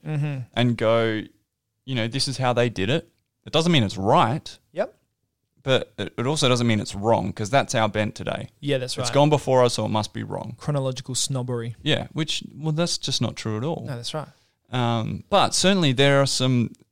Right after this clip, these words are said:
Speaker 2: grievous mistakes that the church has made throughout history.
Speaker 1: Yeah.
Speaker 2: And so we can point at them and say, "That's wrong."
Speaker 1: Yeah.
Speaker 2: Or there's other things that they've done which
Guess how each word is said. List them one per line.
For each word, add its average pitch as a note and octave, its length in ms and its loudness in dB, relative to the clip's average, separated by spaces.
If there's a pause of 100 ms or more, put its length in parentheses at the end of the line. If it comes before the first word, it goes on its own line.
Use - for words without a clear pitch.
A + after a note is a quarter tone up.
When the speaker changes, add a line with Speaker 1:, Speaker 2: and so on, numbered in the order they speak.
(400)
Speaker 2:
grievous C#3+ 640 0
mistakes - 600 -2
that A2+ 220 -4
the A2 60 -8
church - 340 0
has A#2+ 160 -2
made A2 220 2
throughout G#2+ 300 0
history. B2 420 -6 (160)
Speaker 1:
Yeah. C#3 320 -2
Speaker 2:
And A#2 100 2
so A#2+ 100 0
we A#2+ 80 0
can A2+ 140 -2
point D3+ 240 2
at G#2+ 60 0
them A2 100 2
and G#2 100 0
say, G#2+ 180 0
"That's G#2 260 -2
wrong." D3+ 280 -2 (120)
Speaker 1:
Yeah. B2+ 160 -8 (360)
Speaker 2:
Or D3+ 160 2
there's D3+ 240 2
other G3+ 200 6
things B2 280 0
that A2 120 -4
they've A2 200 -2
done A#2 380 -2
which - 380 -6